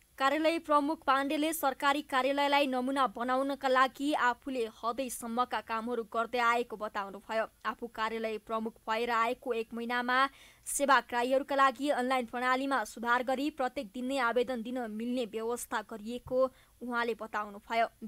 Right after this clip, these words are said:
विगतका वर्षहरूमा सवारी चालक अनुमति पत्रका लागि महिनौ वर्षौसम्म हुनुपर्ने अवस्था रहेको थियो। अहिले आफ्नै भवनमा प्रत्येक हप्ता परीक्षा हुँदै आएको छ। यसको अलावा एसएमएस प्रणाली मार्फत पनि परीक्षामा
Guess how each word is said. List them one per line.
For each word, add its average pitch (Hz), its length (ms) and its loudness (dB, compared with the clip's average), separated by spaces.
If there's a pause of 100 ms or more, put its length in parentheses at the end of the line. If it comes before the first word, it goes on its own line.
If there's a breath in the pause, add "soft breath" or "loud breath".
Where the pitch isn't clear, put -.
विगतका 320 520 4
वर्षहरूमा 294 760 4
सवारी 277 480 2
चालक 285 480 4
अनुमति 262 440 0
पत्रका 262 520 -4
लागि 254 300 4
महिनौ 240 520 -2 (140)
वर्षौसम्म 247 800 -2
हुनुपर्ने 240 540 -2
अवस्था 220 500 -2
रहेको 220 320 -10
थियो। - 300 -8 (220)
अहिले 226 200 -6
आफ्नै 226 400 -2
भवनमा 240 640 0 (420 soft breath)
प्रत्येक 302 560 -2
हप्ता 247 340 0
परीक्षा 240 520 -4 (180)
हुँदै 226 140 -2
आएको 196 320 -4
छ। - 260 -2 (240)
यसको 294 300 0
अलावा 302 500 6
एसएमएस 285 560 0
प्रणाली 262 380 0
मार्फत 240 500 -2
पनि 285 220 -4
परीक्षामा 262 640 -4